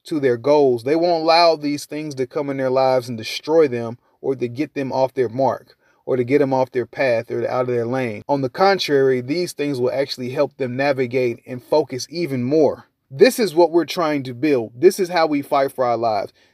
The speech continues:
This is how we acknowledge, right, identify, fight, and initiate. We're taking a proactive stance when hurt takes place. They will develop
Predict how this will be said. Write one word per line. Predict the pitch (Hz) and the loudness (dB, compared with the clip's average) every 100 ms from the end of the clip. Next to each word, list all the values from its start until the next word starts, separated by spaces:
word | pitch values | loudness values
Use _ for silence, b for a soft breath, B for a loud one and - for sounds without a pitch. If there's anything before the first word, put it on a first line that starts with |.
| - | 2
This | 165 185 | 4 4
is | 156 | 2
how | 170 151 | 2 4
we | 143 135 - _ | 2 -2 -4 _
acknowledge, | - 120 113 139 196 220 240 226 - - | -6 -6 -4 2 4 6 4 -2 -14 -4
right, | 143 143 - - | -2 0 -2 -8
identify, | 131 135 208 214 220 208 208 | -6 -2 0 0 4 6 4
fight, | - 196 202 190 _ _ _ | 2 2 2 0 _ _ _
and | 180 190 190 | -4 0 0
initiate. | 180 214 214 - 175 123 107 - _ - | 0 0 -2 -4 0 0 0 -6 _ -16
We're | |
taking | 131 185 156 | 2 2 2
a | 127 | -2
proactive | - 208 180 196 214 160 139 | 2 4 6 4 0 -4 -10
stance | - 135 113 - - - _ _ _ _ _ _ | -6 -6 -6 -12 -20 -20 _ _ _ _ _ _
when | - 139 131 | -4 -2 2
hurt | 165 127 | 2 2
takes | 170 131 | -2 -6
place. | - 143 110 - - _ _ _ _ | -4 -4 -4 -6 -16 _ _ _ _
They | 117 151 | 0 2
will | 165 170 | 2 0
develop | 139 123 147 151 139 | 0 0 2 4 2